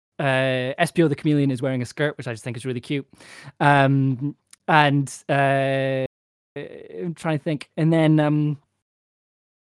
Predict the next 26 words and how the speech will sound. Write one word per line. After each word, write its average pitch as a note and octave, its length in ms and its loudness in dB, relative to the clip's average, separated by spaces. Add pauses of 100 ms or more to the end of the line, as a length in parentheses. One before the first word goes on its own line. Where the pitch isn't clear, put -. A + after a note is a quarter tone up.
(320)
and G#3+ 120 2
just C#4+ 140 -4
kind C4+ 160 2
of, G3+ 220 -6
but G#3 220 0
that A3+ 140 6
attention G#3+ 320 2
to F3+ 80 -2
detail, D#3+ 300 4
I C#3 80 2
think, C#3 140 0
is B2 80 -6
the B2+ 60 -10
big B2+ 200 -2
thing. A#2 260 -6
Like, C#3 220 -4
so E3+ 120 -2
the, E3 140 -2
the D#3+ 160 0
writing F#3 440 4
is D3+ 240 -2
just, - 380 -4
is C#3+ 200 -2
just D3+ 500 -6
amazing. C#3+ 480 0
Like, D#3 320 0